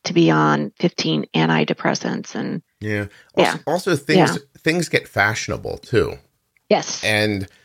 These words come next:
Speaker 1: Oh, God, yes.
Speaker 2: Right? And then they ebb and flow. What, what's the one, it's just a thought just popped into my head.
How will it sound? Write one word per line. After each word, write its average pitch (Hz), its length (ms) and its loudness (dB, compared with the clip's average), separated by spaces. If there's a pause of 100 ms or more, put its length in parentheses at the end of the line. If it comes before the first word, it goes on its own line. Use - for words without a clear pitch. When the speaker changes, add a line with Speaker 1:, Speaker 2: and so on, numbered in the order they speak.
(180)
Speaker 1:
Oh, 165 280 4
God, - 240 -2
yes. - 320 -4
Speaker 2:
Right? 107 360 0
And 107 120 0
then 113 100 0
they 113 180 4
ebb 110 160 2
and 101 160 -6
flow. 131 400 2
What, 101 220 -2
what's 160 280 -4
the 190 100 4
one, 127 440 4
it's - 380 -10
just - 260 -4
a 139 60 -2
thought 85 260 2
just - 220 -8
popped 101 260 -6
into 82 140 -4
my 76 160 0
head. 73 460 -2